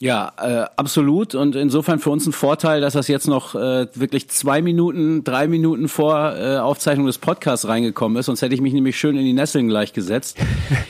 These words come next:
Speaker 1: Ich hatte heute Vormittag tatsächlich mal recherchiert, weil ich, ich hatte gesehen, Finale ist ausverkauft, Halbfinale ist ausverkauft,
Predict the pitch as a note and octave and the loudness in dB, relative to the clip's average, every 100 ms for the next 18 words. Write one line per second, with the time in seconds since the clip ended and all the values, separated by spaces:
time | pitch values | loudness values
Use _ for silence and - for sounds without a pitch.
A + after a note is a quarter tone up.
0 | - F3 F#3+ A3 G#3 G3+ A3+ G3+ - G#3 | -4 0 0 2 2 2 0 -2 2 2
1 | A3 G#3+ F#3+ F#3 - G3 F3+ F3 D#3 D#3+ | 2 0 0 -2 0 -2 0 0 0 0
2 | D#3+ C#3 - G#3 G#3+ - - - - D#3 | 0 0 0 0 0 -4 -20 -14 -2 2
3 | E3 E3 - F3 - - - F3 F#3 D#3+ | 2 -2 -8 -8 -6 -6 -4 0 2 2
4 | D3+ F#3 F#3+ E3+ - - E3+ D#3 D#3+ A3 | 2 0 0 -4 -6 -4 0 2 2 2
5 | G3+ F#3 G3+ G#3 G3 G3 G3+ F#3+ - D#3+ | 0 0 0 -2 0 0 0 -2 -2 0
6 | G3 G#3 G3 F#3+ F3+ D#3+ D3 F3 - E3+ | 0 0 0 0 -2 -2 -2 -2 -2 -2
7 | E3+ E3 E3 | 0 0 -2